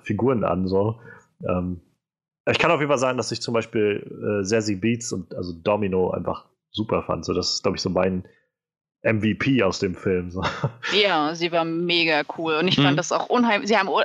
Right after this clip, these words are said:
Speaker 2: also dafür, dass ihre Superkraft Glück ist, haben sie das richtig
Speaker 1: Ja.
Speaker 2: gut auch zur Geltung gebracht. Auch wenn viele halt kritisiert haben, dass sie nicht mehr so diese mega harte Frau ist, die Domino wohl eigentlich ist. Aber ich muss sagen, ich hab mit Domino jetzt zum Beispiel nicht viel am Hut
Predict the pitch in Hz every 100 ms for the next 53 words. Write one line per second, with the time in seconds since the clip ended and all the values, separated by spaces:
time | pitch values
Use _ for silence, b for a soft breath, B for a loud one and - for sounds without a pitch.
0 | - 202 190 143 - 185 254 196 196 -
1 | 196 175 160 _ _ _ _ 277 302 285
2 | - - 208 - - - _ - 214 269
3 | - - - 196 220 226 214 208 202 185
4 | 185 - 190 190 139 143 147 208 - 165
5 | - 185 165 180 190 185 180 160 190 -
6 | B B B 202 - 220 - 247 262 226
7 | 220 - 240 214 175 247 277 240 214 208
8 | 226 208 226 220 202 196 190 190 175 180
9 | 180 - - 190 214 226 208 196 190 190
10 | 190 190 202 190 185 170 170 - 170 208
11 | 147 196 - 190 170 202 196 175 151 -
12 | - 190 269 285 269 - 247 196 185 190
13 | 226 - 196 202 - - 196 185 165 131
14 | 160 214 196 180 - 156 165 156 180 -
15 | 208 170 156 180 220 262